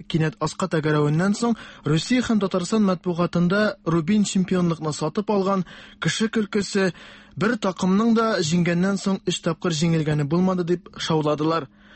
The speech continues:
Бу бик сәер хәл булып күренде. Билгеле спорт журналисты, "Мин монда бер нинди гаҗәп хәл күрмим", дигәч, аннан тулырак аңлатма бирүен сорадык. Чөнки Радик Сабиров аларның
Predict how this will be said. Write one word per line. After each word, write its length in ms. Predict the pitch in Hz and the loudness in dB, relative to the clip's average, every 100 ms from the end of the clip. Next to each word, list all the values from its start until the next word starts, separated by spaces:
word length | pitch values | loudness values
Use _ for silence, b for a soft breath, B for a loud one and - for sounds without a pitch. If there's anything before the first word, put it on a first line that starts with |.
| B | B
Бу 80 | 160 | -2
бик 220 | 156 170 - | 0 -2 -4
сәер 320 | - 165 185 | -2 0 0
хәл 220 | 180 175 | 0 -2
булып 220 | 170 165 - | 0 -2 0
күренде. 460 | 165 156 147 139 - - - - 147 | -2 0 2 0 -2 -14 -20 -6 -2
Билгеле 320 | 170 220 247 | 0 2 0
спорт 300 | - 208 160 | 0 -2 0
журналисты, 720 | 160 170 175 185 - 226 226 - | 0 0 -2 -4 -2 0 0 0
"Мин 160 | 165 160 | 2 2
монда 300 | 160 160 151 | 2 0 -2
бер 160 | 165 | 0
нинди 240 | 165 165 160 | 2 2 0
гаҗәп 260 | 160 160 | 0 -2
хәл 220 | - 156 147 | -2 -4 -2
күрмим", 380 | 170 160 160 147 | 0 2 2 2
дигәч, 380 | 156 196 220 B B B B | 0 0 -2 B B B B
аннан 380 | 160 190 240 226 | 0 2 2 2
тулырак 380 | 214 196 214 - | 2 2 0 0
аңлатма 460 | 190 185 180 196 185 | 0 0 0 0 2
бирүен 300 | 180 175 160 | 0 2 0
сорадык. 460 | 165 156 147 131 - | 0 -2 -2 -6 -12
Чөнки 380 | - 156 151 156 - | -4 -2 0 0 0
Радик 320 | 156 156 156 | -2 -2 -2
Сабиров 380 | - 175 247 233 | -2 -2 0 2
аларның 340 | 190 180 202 | 2 2 0